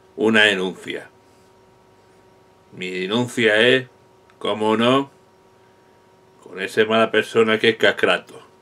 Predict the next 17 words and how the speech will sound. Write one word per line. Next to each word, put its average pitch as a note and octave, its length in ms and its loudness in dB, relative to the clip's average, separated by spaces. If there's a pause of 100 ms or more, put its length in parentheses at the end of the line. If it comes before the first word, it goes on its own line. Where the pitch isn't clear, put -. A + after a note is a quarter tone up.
(1700)
Mi F#2 160 -10
denuncia A2+ 420 2
es A#2+ 60 4
la A#2 120 4
siguiente. F#2+ 680 -4 (1400)
Cascrato C3 840 0 (1800)
me F#2 140 -10
dijo A#2 400 0
que G#2+ 100 -2
viese B2 680 0 (600)
el F#2 200 -6
capítulo B2 540 4
nuevo B2+ 500 2 (2250)
de G#2+ 220 0
The G#2+ 120 6
Walking A#2+ 420 2
Dead, G#2 320 4